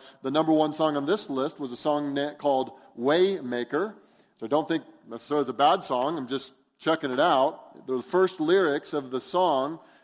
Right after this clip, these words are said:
go like this. "You are here, you are here, moving in our midst." And I said to myself, "Bingo."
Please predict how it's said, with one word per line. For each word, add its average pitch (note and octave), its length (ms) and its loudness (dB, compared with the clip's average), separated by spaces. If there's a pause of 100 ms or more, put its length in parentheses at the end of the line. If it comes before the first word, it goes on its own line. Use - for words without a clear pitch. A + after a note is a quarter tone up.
go D3 200 4
like D3 280 2
this. - 520 -2 (480)
"You D3+ 240 4
are C#3 160 4
here, F#3 500 2 (480)
you D3 220 4
are C3+ 160 2
here, G3 480 4 (300)
moving F#3+ 500 2
in F3+ 120 0
our E3 140 2
midst." D3 580 -4
And A#2+ 80 -14
I A2+ 80 -8
said C#3 220 -4
to C3 60 -4
myself, C#3+ 500 -4
"Bingo." D3 460 -4